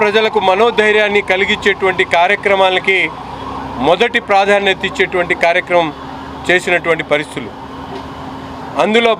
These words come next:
భాగంగా గత ప్రభుత్వంలో జగన్మోహన్ రెడ్డి గారు అనాలోచిత విధానాలతో, కక్ష సాధింపు ధోరణితో, ప్రజల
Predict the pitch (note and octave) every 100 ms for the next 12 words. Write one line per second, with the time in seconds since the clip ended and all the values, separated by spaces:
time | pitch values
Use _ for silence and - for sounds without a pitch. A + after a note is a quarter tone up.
0 | G3+ G#3+ A3+ A3+ A3 F3 - - - -
1 | - - - - - - - - - -
2 | - - - - - - - G3 A#3 A3
3 | G#3+ G#3 B3 A#3+ A3+ A#3 A3+ G3 - -
4 | - - - - - - - F#3+ A#3 B3
5 | A#3+ A#3 A#3 A3 A3 G#3+ G#3 D#3+ - -
6 | - - - - - - - - D3+ G#3+
7 | B3+ B3 A#3+ A#3+ A3+ A#3 G#3 G#3 A3 A3+
8 | A3 A3 A#3 A#3 B3 - - - - -
9 | - - - - G3 - C4 B3 A#3 A3+
10 | A3+ A3 G3 G#3+ A3 A3+ A3+ A3+ A#3+ -
11 | - - - - - - - - - F3
12 | G3 A#3+